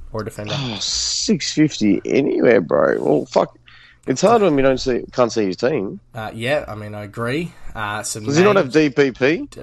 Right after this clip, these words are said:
Speaker 1: no idea, but Dake, well, I don't think, I don't know. But
Speaker 2: I'm
Speaker 1: like
Speaker 2: not even taking the piss here, bro. I'd honestly just get Tom Stewart.
Speaker 1: I was gonna say, there's Dacos and there's also Tom Stewart. Now, Tom Stewart's break even is one sixty-one.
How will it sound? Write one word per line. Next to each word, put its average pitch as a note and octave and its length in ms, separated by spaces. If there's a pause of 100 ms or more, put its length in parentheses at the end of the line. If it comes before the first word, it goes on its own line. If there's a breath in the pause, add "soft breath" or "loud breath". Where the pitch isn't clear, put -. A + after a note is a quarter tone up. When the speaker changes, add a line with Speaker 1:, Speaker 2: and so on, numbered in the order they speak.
Speaker 1:
no G#2 240
idea, A2+ 300
but F2+ 240
Dake, A#2 280
well, A2+ 500
I A#2 200
don't - 180
think, - 800 (520 soft breath)
I A2 80
don't G2 120
know. F#2 220 (440)
But A2 160
Speaker 2:
I'm - 60
Speaker 1:
like A2+ 100
Speaker 2:
not C3+ 100
even C3 180
taking G#2 340
the F2+ 60
piss F2 280
here, D#2+ 160
bro. G2 400 (240)
I'd F#2 160
honestly F#2 480
just - 200
get - 160
Tom - 200
Stewart. - 240
Speaker 1:
I A2 40
was G#2+ 80
gonna A2+ 140
say, - 260
there's G2+ 160
Dacos B2+ 460
and A2+ 80
there's G#2 100
also A2 240
Tom G#2+ 400
Stewart. G2 360
Now, G#2 100
Tom B2+ 260
Stewart's D3+ 300
break A#2 440
even G#2 580 (500 soft breath)
is G#2+ 180
one G#2 360
sixty-one. F#2+ 920